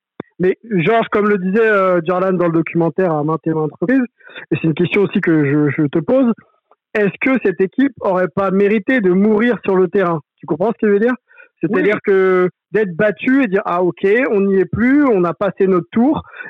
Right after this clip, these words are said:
Speaker 1: et, et, et voilà, on démantèle, on repart sur un autre projet. » Est-ce qu'elle aurait pas mérité ça ?
Speaker 2: Bah, c'est ce que voulait Jordan.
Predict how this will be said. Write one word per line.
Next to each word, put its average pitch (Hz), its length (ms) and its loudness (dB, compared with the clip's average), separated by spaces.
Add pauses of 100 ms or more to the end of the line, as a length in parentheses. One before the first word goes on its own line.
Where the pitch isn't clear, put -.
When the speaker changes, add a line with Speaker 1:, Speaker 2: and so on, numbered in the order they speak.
Speaker 1:
et, 175 180 4
et, 180 560 2
et 165 40 4
voilà, 254 260 0
on 220 60 0
démantèle, 180 500 0
on 175 100 0
repart 180 300 -2
sur 185 100 -2
un 170 100 0
autre 170 140 -2
projet. » 156 280 0
Est-ce 143 140 -4
qu'elle 214 140 0
aurait 208 180 -2
pas 240 120 0
mérité 196 440 0
ça ? 139 100 -12 (840)
Speaker 2:
Bah, 180 160 -2
c'est 254 100 -2
ce 202 60 -8
que 262 120 -2
voulait 247 240 0
Jordan. 254 520 -2